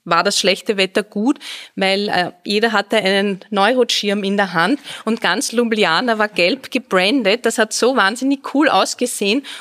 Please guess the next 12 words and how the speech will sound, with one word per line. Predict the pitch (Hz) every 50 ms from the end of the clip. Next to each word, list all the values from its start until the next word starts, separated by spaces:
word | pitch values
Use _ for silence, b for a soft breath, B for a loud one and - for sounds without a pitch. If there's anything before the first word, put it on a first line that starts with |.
| B B
und | 220 233
hat | 220 226 -
sicher | - 277 269 269 - -
auch | 180 208
nochmal | 247 233 233 233 220 214 214
zu | - - 226
dieser | 226 226 226 226
positiven | 220 - 208 196 208 233 226 - 233 220 247 233
Stimmung | - - 240 277 254 208 180 -
beigetragen. | 165 147 - - - - - 151 147 147 139 156 170 175 - B B B B B B B B B B B B
Und, | - 190 202 196 190 190 - -
ähm, | 185 190 190 185 196 196 196 202